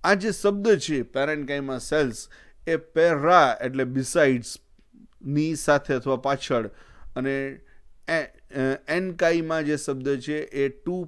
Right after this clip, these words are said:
pour એટલે જેની અંદર કંઈ ભરી શકાય, એટલે એનો મતલબ એવો થાય છે કે એ સેમી લિક્વિડ અથવા લિક્વિડ જેમાં ભરી શકાય એવી પેશી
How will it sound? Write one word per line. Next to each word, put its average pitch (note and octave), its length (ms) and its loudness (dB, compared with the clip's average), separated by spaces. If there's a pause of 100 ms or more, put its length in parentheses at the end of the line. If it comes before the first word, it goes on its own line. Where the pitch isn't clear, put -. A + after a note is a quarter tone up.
(140)
pour D3 280 6 (100)
એટલે B2+ 240 -2
જેની C#3 320 -4
અંદર C3 220 -4
કંઈ B2+ 180 -6
ભરી C#3 360 0
શકાય, A2 480 -2 (460)
એટલે F3 180 0
એનો G3+ 140 2
મતલબ F#3+ 340 0
એવો F3 200 0
થાય D#3+ 220 -2
છે E3 160 -6
કે D#3 160 -6
એ D3+ 460 -4 (460)
સેમી F#3 260 0
લિક્વિડ F3+ 380 0
અથવા D3+ 240 0
લિક્વિડ C3 460 -2
જેમાં D3+ 340 -2
ભરી C3+ 200 -2
શકાય C#3 280 -2
એવી C#3 480 -2
પેશી A#2+ 640 -6